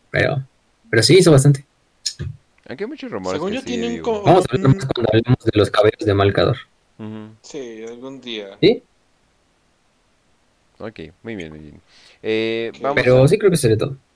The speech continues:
Speaker 2: Sí, vamos a la siguiente. Tengo una pregunta, la de cinco de cinco de Froilán Geras.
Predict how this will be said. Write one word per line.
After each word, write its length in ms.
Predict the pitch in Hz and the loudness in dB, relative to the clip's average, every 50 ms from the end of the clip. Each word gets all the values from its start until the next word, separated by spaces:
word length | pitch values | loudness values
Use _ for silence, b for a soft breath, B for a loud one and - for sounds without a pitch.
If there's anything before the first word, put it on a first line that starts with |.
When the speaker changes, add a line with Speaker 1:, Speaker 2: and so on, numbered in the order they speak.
| _ _ _ _ _ - | _ _ _ _ _ -18
Speaker 2:
Sí, 200 | - 117 - - _ _ _ _ _ | -16 -14 -14 -16 _ _ _ _ _
vamos 300 | - 113 135 143 143 131 | -12 -8 -8 -8 -8 -8
a 60 | 123 | -10
la 80 | 92 92 | -12 -14
siguiente. 340 | - - 92 90 87 87 80 | -14 -14 -16 -16 -16 -18 -18
Tengo 220 | 92 127 143 160 | -16 -14 -12 -12
una 120 | 165 165 147 | -12 -12 -12
pregunta, 420 | - 113 110 120 127 127 139 131 | -14 -14 -14 -12 -14 -14 -14 -14
la 100 | 123 120 | -12 -12
de 60 | 101 92 | -12 -14
cinco 300 | - 127 135 127 143 131 | -14 -16 -16 -14 -12 -12
de 140 | 120 104 | -12 -12
cinco 420 | 95 - - 127 127 117 - 113 101 | -14 -14 -16 -18 -16 -14 -14 -14 -12
de 480 | 95 87 87 85 87 85 85 85 82 92 _ _ _ _ _ _ _ _ _ _ - | -12 -12 -12 -12 -12 -14 -14 -16 -16 -18 _ _ _ _ _ _ _ _ _ _ -4
Froilán 440 | 131 151 175 180 170 165 156 143 | 0 0 0 0 -2 -6 -10 -12
Geras. 500 | 127 - 107 92 80 69 73 - _ _ | -12 -12 -10 -10 -10 -12 -16 -20 _ _